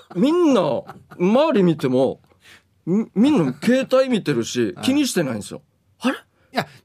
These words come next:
Speaker 2: い-、いや、まあまあ、はい、はい。
Speaker 1: 俺だけかなと思って。
Speaker 2: はい、はい、はい。
Speaker 1: もう立て続けですよ。もうまたバス停止まって、また出発する時も。
Speaker 2: 同じことをね。はい、しょっちゅう。
Speaker 1: 両替する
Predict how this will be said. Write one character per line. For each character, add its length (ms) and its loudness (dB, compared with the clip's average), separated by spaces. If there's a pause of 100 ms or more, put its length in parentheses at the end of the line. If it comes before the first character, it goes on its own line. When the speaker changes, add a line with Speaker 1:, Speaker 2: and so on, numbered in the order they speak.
(140)
Speaker 2:
い-、 640 -20
い 40 -6
や、 80 2
ま 140 2
あ 40 -2
ま 160 -2
あ、 40 -4
は 160 -4
い、 40 -8
は 160 -6
い。 60 2
Speaker 1:
俺 160 0
だ 160 -2
け 140 -2
か 180 -2
な 120 -4
と 100 -6
思 120 -6
っ 60 -10
て。 100 -10
Speaker 2:
は 160 -2
い、 40 -6
は 160 -4
い、 60 -8
は 120 -12
い。 120 -18 (200)
Speaker 1:
も 80 -4
う 20 -20
立 340 -4
て 0 -
続 360 -4
け 160 0
で 40 0
す 120 -8
よ。 80 -2
も 100 -2
う 40 0
ま 140 -2
た 120 -4
バ 120 0
ス 120 -10
停 60 -2 (120)
止 20 0
ま 120 0
っ 40 -6
て、 80 -10
ま 120 -2
た 100 -4
出 260 -6
発 200 -4
す 80 -6
る 40 0
時 0 -
も。 40 0
Speaker 2:
同 60 0
じ 120 -4
こ 120 -2
と 180 0
を 40 -2
ね。 260 -4
は 120 -10
い、 40 -8
し 60 -10
ょ 40 -6
っ 40 -10
ち 140 -16
ゅ 60 -8
う。 40 -6
Speaker 1:
両 420 -4
替 460 -4
す 220 -12
る 260 -8